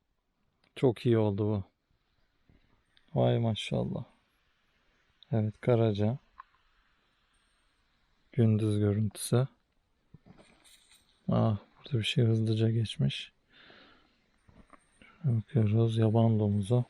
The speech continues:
Şansa da tam lensin önüne örümcek ağı örmüş.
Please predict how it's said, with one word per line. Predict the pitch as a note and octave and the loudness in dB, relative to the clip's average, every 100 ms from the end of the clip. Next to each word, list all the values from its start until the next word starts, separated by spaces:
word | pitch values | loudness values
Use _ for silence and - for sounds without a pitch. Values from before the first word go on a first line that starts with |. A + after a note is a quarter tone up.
| _ _ _ _ - - - _ _ | _ _ _ _ -20 -20 -20 _ _
Şansa | - B2+ B2+ E3 D#3 | -2 2 2 2 4
da | D3+ C#3 | 4 2
tam | D3 D3 C#3+ | 2 2 4
lensin | C#3 C3+ - | 4 2 0
önüne | C#3 C3 D3 | 2 4 4
örümcek | F3+ C3+ C#3 B2+ D3 | 4 4 2 0 2
ağı | C3+ B2+ B2 | 4 4 2
örmüş. | A2 G2+ C#3+ - - | 0 -4 -10 -12 -20